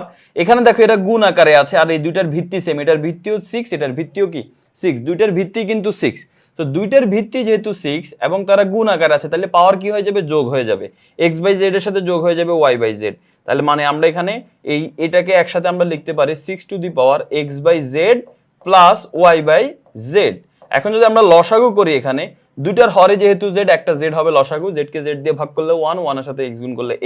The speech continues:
x, z কে z দিয়ে ভাগ করলে ওয়ান, ওয়ান এর সাথে y গুণ করলে y, তার মানে x plus y by z হবে, six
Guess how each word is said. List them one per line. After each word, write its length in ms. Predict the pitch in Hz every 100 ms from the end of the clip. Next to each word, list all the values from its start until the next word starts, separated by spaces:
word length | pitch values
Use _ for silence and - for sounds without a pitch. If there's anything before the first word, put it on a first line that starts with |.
| 196
x, 20 | 240 - _ _ _
z 40 | 156 175
কে 60 | 196
z 20 | 185 170
দিয়ে 120 | 175
ভাগ 80 | 175 175
করলে 160 | 180 175
ওয়ান, 180 | 151 180 180
ওয়ান 120 | 147 147
এর 40 |
সাথে 120 | 139 143 127
y 40 | 117
গুণ 100 | 113
করলে 140 | 113 113 113 95
y, 40 | - _ _
তার 120 | 123 131
মানে 120 | 135 156 180
x 40 | - -
plus 200 | 175 165 135 127
y 40 | 117
by 100 | 110 107
z 20 | 110 107
হবে, 160 | 95 95 _
six 100 | _